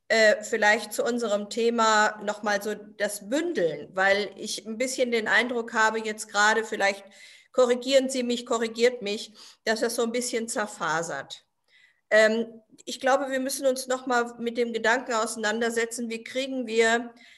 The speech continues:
es hin in der Situation, wo wir fast zwölf Monate, äh, mit der Pandemie konfrontiert sind und,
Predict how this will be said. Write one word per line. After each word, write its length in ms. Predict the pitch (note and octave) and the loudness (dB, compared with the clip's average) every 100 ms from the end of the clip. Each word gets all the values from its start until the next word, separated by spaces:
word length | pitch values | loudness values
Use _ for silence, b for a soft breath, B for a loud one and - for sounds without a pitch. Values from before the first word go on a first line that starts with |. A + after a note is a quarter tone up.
| B | B
es 200 | - G#3+ | -6 -4
hin 240 | - C#4 D#4 | -2 -2 -2
in 200 | A#3+ A#3 | -4 2
der 160 | B3 C4 | 4 4
Situation, 920 | B3+ B3+ A3+ G#3+ G#3+ - A3 B3+ B3 | 0 -2 0 0 -2 0 2 2 2
wo 160 | A3+ | 0
wir 120 | A3 A3+ | 2 -2
fast 360 | A3+ G#3 - | -4 -8 -8
zwölf 580 | - A3 A#3+ C#4+ - - _ | -6 2 4 4 0 -16 _
Monate, 960 | G#3 G#3+ C4+ C#4 F#3 - F#3+ G#3 E4+ - B B B B - | -4 2 4 4 0 0 0 0 0 -8 B B B B 2
äh, 220 | A3+ A3 | 4 4
mit 240 | A3 A#3+ | 2 0
der 100 | A#3 | 2
Pandemie 600 | A3+ A#3+ A#3+ A#3 A#3 B3+ | 2 0 2 2 0 -4
konfrontiert 840 | A#3+ A#3 A#3 A3+ G#3+ - A#3+ B3+ | -4 -6 -4 -6 -6 -2 0 0
sind 400 | - G3 A#3 B3+ | -2 -6 -6 -6
und, 380 | - A#3 A#3 A3+ | -2 -2 -2 -6